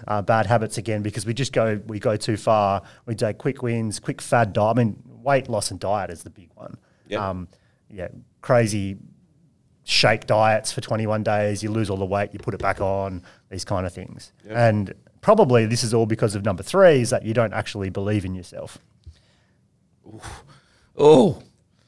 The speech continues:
Speaker 2: that's a pretty big,
Speaker 1: But that's a, that's
Speaker 2: that's
Speaker 1: a
Speaker 2: a
Speaker 1: whole
Speaker 2: pretty
Speaker 1: topic
Speaker 2: big
Speaker 1: to itself,
Speaker 2: statement there.
Speaker 1: so we won't, <laughs> we won't go further into it. But,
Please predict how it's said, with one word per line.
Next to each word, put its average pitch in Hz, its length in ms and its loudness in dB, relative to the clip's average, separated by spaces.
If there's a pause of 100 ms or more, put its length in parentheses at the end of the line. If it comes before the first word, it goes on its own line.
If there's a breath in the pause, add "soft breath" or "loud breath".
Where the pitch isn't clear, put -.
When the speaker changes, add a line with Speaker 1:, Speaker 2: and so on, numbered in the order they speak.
(500)
Speaker 2:
that's 127 160 -10
a - 40 -20
pretty 92 180 4
big, 104 140 2
Speaker 1:
But 123 60 6
that's 156 200 6
a, 123 40 0
that's 165 200 6
Speaker 2:
that's - 40 6
Speaker 1:
a - 40 10
Speaker 2:
a 147 40 10
Speaker 1:
whole 139 100 8
Speaker 2:
pretty 131 160 8
Speaker 1:
topic 139 200 4
Speaker 2:
big 151 100 6
Speaker 1:
to 131 60 8
itself, 143 320 8
Speaker 2:
statement - 40 6
there. - 60 6
Speaker 1:
so 143 120 8
we 151 80 8
won't, 165 680 4
<laughs> 160 160 6
we 196 60 8
won't 196 160 6
go 165 140 8
further 156 360 8
into 151 280 6
it. 120 140 4
But, 139 220 6